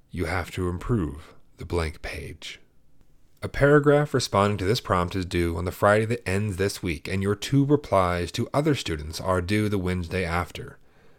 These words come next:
Students, be sure to use the phrase stanza in some form in your responses, as this is your secret f-, passphrase. For our writing task,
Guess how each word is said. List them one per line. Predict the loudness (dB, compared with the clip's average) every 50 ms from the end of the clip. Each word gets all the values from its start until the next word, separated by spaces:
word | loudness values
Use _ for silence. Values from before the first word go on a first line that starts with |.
| -20 -20 _
Students, | -2 2 4 4 4 2 0 -4 -8 -12 -18 -20 _ _ _ _ _ _ -8
be | -6 -4
sure | 0 0 0 2
to | 2
use | 4 6 6 6 6
the | 4 0
phrase | 2 2 4 6 6 6 4 2 -2 -6
stanza | -6 -6 -2 0 0 0 0 0 -2 -4 -6 -6
in | -6 -6
some | -2 0 0 0 0
form | -2 -2 0 2 2 2 2 0 -2
in | -2 -2
your | -2 -2
responses, | -2 -2 -2 0 0 0 0 0 -2 -6 -6 -4 -2 0
as | 0 0 2
this | 0 0 0 -2 -2
is | -2 -2 -2 -2 -2
your | -2 -4 -4
secret | -4 -8 -6 -6 -6 -6
f-, | -6 -10 -16 -18 -14 -2
passphrase. | 0 0 0 0 -2 -8 -10 -10 -12 -14 -14 -14 -16 -20 -20 _ _ _ _ -20 -20 -20 _
For | -6 -2 2 2 4
our | 4 4
writing | 4 6 4 4 4 2
task, | 2 2 2 2 0 -4 -10 -16